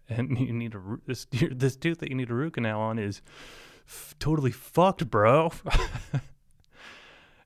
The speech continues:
And I was like, "I hate going to the dentist. I mean, I don't know what to tell you. And I don't like, I don't like getting drilled." <laughs> I don't like getting drilled, you know?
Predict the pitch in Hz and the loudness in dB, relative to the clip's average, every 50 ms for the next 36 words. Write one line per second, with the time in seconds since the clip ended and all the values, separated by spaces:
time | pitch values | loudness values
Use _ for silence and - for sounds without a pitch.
0 | _ - - 135 120 113 110 107 104 101 101 101 101 101 - _ _ _ _ _ | _ -8 -2 0 0 2 2 2 2 0 0 0 -2 -4 -6 _ _ _ _ _
1 | _ _ _ _ _ _ _ _ _ _ _ _ _ _ _ - _ - 254 - | _ _ _ _ _ _ _ _ _ _ _ _ _ _ _ -20 _ -20 -20 -14
2 | - - 110 107 107 107 107 101 98 - - 110 98 95 101 101 - - 110 107 | -6 -4 -2 -2 -2 -2 -4 -4 -4 -4 -4 -4 -4 -4 -4 -6 -4 -2 -2 -2
3 | 110 117 113 113 107 107 120 139 - - 95 - - - - - 101 95 92 95 | -2 -2 -4 -4 -2 -2 -2 -2 -4 -6 -10 -12 -12 -14 -8 -6 -4 -4 -4 -4
4 | 95 95 95 113 - - - 104 98 104 101 101 101 104 - 113 - - 107 101 | -6 -6 -8 -8 -10 -8 -8 -6 -6 -6 -6 -6 -6 -6 -6 -6 -6 -4 -2 -2
5 | 107 101 92 87 92 92 _ _ _ _ _ _ _ - 127 107 101 98 95 95 | -2 -2 -4 -6 -10 -14 _ _ _ _ _ _ _ -8 -6 -4 -4 -4 -6 -6
6 | 95 98 - _ _ _ - - 104 95 101 107 110 113 - - - 107 107 120 | -8 -10 -12 _ _ _ -8 -6 -4 -4 -2 -2 -2 -4 -4 -2 -2 -2 0 0
7 | 123 123 123 117 - 127 120 120 117 107 104 107 107 131 139 113 92 87 - - | 0 -2 -2 -2 -4 -4 -2 -2 -2 -2 0 0 2 2 2 0 -2 -6 -12 -20
8 | - - - - - - - - - - - - - 233 - - - 185 - - | -12 -6 -6 -6 -6 -6 -10 -14 -16 -18 -4 4 4 4 4 4 0 0 0 -2
9 | _ - _ _ _ _ _ _ _ _ - - - - - - - - 131 - | _ -20 _ _ _ _ _ _ _ _ -20 -18 -16 -16 -16 -16 -16 -16 -14 -8
10 | - 165 190 196 202 196 170 190 180 180 170 156 127 110 117 113 110 98 87 85 | -4 -2 0 2 2 2 2 2 2 2 4 2 2 4 4 4 4 4 2 -2
11 | 95 98 98 98 104 123 139 147 151 | -8 -8 -4 0 0 2 2 0 -2